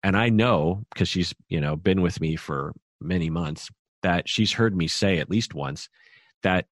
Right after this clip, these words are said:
whenever you as a therapist are thinking about structure with a client, it's because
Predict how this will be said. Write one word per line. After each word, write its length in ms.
whenever 400
you 300
as 100
a 80
therapist 600
are 120
thinking 380
about 200
structure 720
with 140
a 40
client, 400
it's 160
because 840